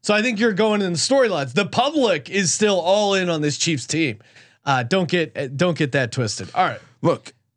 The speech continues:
Speaker 2: uh, would I be surprised if the Bengals were the, quote, sharp side? No, they're the dog. That,
Speaker 1: Yeah.
Speaker 2: that wouldn't surprise me at all. Would it, would it surprise me that the Chiefs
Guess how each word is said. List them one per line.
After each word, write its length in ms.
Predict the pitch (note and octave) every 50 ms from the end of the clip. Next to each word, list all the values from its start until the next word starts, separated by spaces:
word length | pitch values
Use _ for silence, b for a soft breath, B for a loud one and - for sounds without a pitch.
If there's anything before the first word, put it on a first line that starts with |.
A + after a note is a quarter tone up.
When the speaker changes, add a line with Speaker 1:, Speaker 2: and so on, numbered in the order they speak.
| _ _
Speaker 2:
uh, 520 | - F3+ - G#3+ A3 - G#3+ G#3 - B2 -
would 260 | F3 D3+ C3+ D3 D3
I 140 | D3 D3 C#3+
be 160 | C3+ C#3+ D3
surprised 680 | C#3 - C#3 A#2 - B2+ A#2 A2+ A#2+ B2 B2+ B2+ A#2
if 120 | B2 A#2 -
the 60 | G#2
Bengals 540 | F2 G#2+ G#2 A2 A2+ A2+ A2+ A#2 A2+ G#2 G2
were 80 | G#2+
the, 100 | G#2 G2
quote, 320 | F#2+ - - G#2+ G#2 F#2+ -
sharp 360 | - - G2 G2 G2+ - -
side? 400 | - G2+ F#2+ G2 G#2 A2+ B2 B2
No, 240 | D3 E3+ C3+ - F#2
they're 160 | E2 F#2 D2+
the 100 | E2+ G2+
dog. 460 | F#2+ A2+ B2 A#2 E2 A#1+ G1+ - -
That, 160 | - E2+ -
Speaker 1:
Yeah. 60 | D3+ A2+
Speaker 2:
that 120 | F2 G2
wouldn't 200 | G2+ G2+ G#2 G2
surprise 420 | - G2+ - G#2 G2 G#2 G#2 F#2
me 100 | G2+ G#2
at 80 | G#2 G#2+
all. 240 | A#2 G#2+ F2+ D#2 D2+
Would 180 | E2+ G2 G2+
it, 80 | G#2+ -
would 140 | G#2 A2+ A#2+
it 100 | B2 -
surprise 480 | - G#2+ F2 - A2 G#2 A2 A2+ A2
me 100 | G#2+ A2+
that 180 | A2 G#2+ G2 -
the 60 | -
Chiefs 580 | - - - A2 G#2+ G2+ - - - - -